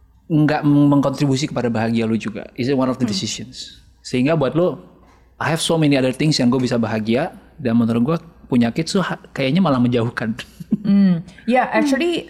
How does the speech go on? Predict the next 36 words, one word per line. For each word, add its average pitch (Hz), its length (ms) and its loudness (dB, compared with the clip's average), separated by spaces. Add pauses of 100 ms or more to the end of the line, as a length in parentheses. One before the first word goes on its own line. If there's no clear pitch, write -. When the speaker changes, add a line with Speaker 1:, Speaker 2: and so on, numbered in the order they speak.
(140)
Speaker 3:
there, 208 580 2
there 190 140 0
were 233 160 2
times 208 480 0
when 170 440 0
gue 175 160 -2
masih 220 220 0
kepikiran 190 400 0
dulu, 165 400 0
Speaker 1:
Ya. 139 240 -4
Speaker 3:
pengen 190 320 0
punya 180 240 2
anak. 156 240 -2 (180)
Tapi 190 200 -2
gue 262 120 2
pikir-pikir 190 380 -2
lagi, 208 220 0
alasan 208 500 2
gue 190 180 2
pengen 269 280 -2
tuh 254 100 0
apa 220 140 0
Speaker 2:
Ya. 190 80 0
Speaker 3:
sebenarnya? 165 440 -2 (180)
Speaker 1:
Hmm. 135 280 0 (420)
Speaker 3:
Satu-satunya 247 840 0
yang 202 120 4
bisa 190 260 2
kepikir 208 380 0
di 175 120 2
gue 175 200 2
adalah 175 400 4
karena 185 300 0
gue 185 260 2
pengen 190 520 2
replika, 190 920 -2